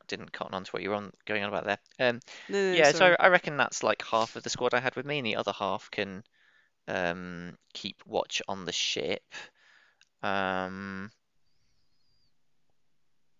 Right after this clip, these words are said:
Speaker 1: it's already been scanned, right? I think we want some engineers down here to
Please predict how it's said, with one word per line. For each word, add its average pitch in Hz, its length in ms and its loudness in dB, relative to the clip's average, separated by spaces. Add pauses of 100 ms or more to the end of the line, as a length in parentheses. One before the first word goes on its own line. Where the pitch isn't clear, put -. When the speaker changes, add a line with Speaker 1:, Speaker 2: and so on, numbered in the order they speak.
(1400)
Speaker 1:
it's - 120 -4
already 359 160 2
been 95 140 -2
scanned, 104 500 2
right? 127 240 2 (2000)
I 143 40 -18
think 202 180 -4
we 131 80 -2
want 110 200 0
some 110 120 -4
engineers 110 540 -2
down 90 220 -2
here 95 200 -2
to 110 420 -2